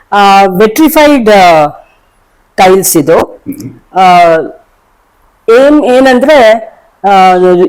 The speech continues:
Speaker 1: ಕ್ಲೀನಿಂಗ್ ಈಸಿ ಆಗಿರ್ಬೇಕು, ಅದಕ್ಕೆ ದೊಡ್ಡ ದೊಡ್ಡ ಟೈಲ್ಸೇ ಹಾಕ್ಸಿದೀವಿ.
Speaker 2: ಓಕೆ.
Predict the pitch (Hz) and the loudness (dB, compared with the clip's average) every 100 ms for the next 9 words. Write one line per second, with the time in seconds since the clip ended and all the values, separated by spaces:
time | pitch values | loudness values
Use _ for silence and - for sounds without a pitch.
0 | - _ 254 277 311 311 277 277 220 185 | -6 _ -2 0 2 2 2 0 0 0
1 | 226 220 190 175 180 - 180 - - _ | 0 0 -2 -2 -4 -4 -6 -8 -16 _
2 | _ _ _ - - _ _ 185 196 220 | _ _ _ -20 -20 _ _ -4 -2 0
3 | 240 170 156 202 190 196 240 202 220 202 | 0 -2 -2 -2 -2 0 0 0 0 0
4 | 180 180 180 202 185 151 127 _ _ 175 | 0 0 0 0 0 -4 -12 _ _ -4
5 | 160 - 165 147 151 240 - - - | -4 -4 -2 -2 -2 -4 -6 -10 -10